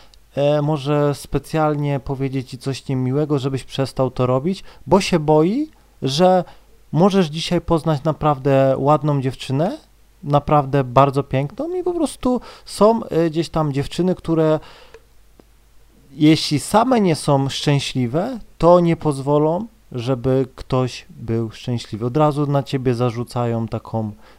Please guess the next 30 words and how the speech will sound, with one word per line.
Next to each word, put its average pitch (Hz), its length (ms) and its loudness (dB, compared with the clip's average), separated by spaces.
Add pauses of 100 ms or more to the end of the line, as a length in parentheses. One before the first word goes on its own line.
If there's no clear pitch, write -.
złą 131 360 2
aurę, 147 500 2 (160)
chcą 127 380 -2
cię 123 220 -4
po 117 100 -4
prostu 113 680 -2 (880)
zatrzymać, 143 880 0
no 127 120 -4
nie, 120 200 -2
chcą 117 240 -4
cię 113 140 -8
ściągnąć 131 540 0
na 117 100 -4
swój 117 260 -6
poziom. 165 580 0 (340)
I 180 200 -2
powiedzmy 165 580 0
sobie 143 280 -2
szczerze, 120 320 -4
ile 208 280 0
razy 151 260 -2
tak 131 220 -6
miałeś, 135 260 -2
że 120 100 -6
podszedłeś 127 500 -4
do 123 120 -2
dziewczyny, 139 440 -4
powiedziała 123 580 -2
ci - 160 -10
coś, 117 340 -4